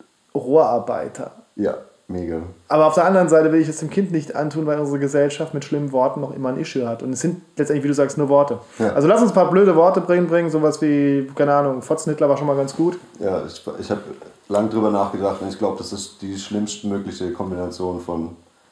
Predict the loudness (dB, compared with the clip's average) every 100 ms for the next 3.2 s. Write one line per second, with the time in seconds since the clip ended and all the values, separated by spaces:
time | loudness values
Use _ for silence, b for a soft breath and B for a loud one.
0 | b b _ -14 -14 -8 -10 -10 -12 -10
1 | -10 -8 -10 -10 -18 -12 -10 -10 -12 -20
2 | _ _ _ -6 -2 -2 -2 -4 -6 -6
3 | -6 -10